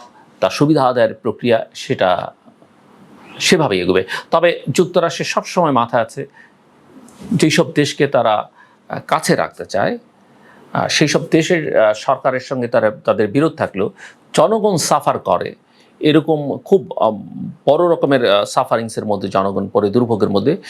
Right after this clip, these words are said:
সেরকম পদক্ষেপ সাধারণত তারা নেয় না, নিতে চায় না,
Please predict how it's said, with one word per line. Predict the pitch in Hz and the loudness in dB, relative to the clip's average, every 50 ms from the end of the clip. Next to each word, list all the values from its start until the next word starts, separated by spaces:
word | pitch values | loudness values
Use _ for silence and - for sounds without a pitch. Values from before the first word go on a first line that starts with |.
| - - - - | -18 -18 -16 -10
সেরকম | - - - - - - 185 190 185 190 175 147 | -6 -4 -2 0 2 2 2 2 2 0 0 0
পদক্ষেপ | - 131 117 - - - 139 131 | 0 0 0 0 0 -2 -2 -4
সাধারণত | - - - 175 175 165 165 165 160 135 127 135 | -4 -2 -2 0 0 0 -2 -2 -2 -2 -2 0
তারা | 120 127 110 107 101 98 | 0 2 2 2 0 -2
নেয় | 98 98 101 101 104 104 107 127 151 180 170 | -2 -2 -2 -2 -2 -2 0 0 0 -2 0
না, | 151 165 165 | -2 -2 0
নিতে | 151 156 156 170 147 | 0 0 0 0 -2
চায় | - - 139 135 139 143 | 0 0 -2 0 -2 -2
না, | 165 202 | -4 -6